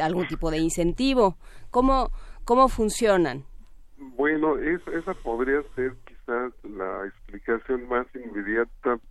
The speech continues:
Speaker 2: pero a la
Speaker 1: Ujú.
Speaker 2: vez sería la más elemental, la más, este,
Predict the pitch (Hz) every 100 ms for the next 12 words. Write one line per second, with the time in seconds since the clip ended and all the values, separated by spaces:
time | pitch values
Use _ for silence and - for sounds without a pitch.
0 | - 104 101 98 98 104 - 104 98 101
1 | 107 98 101 104 - 101 101 104 104 135
2 | 139 - - - - - - - 110 101
3 | 104 107 107 - 107 92 - - - 98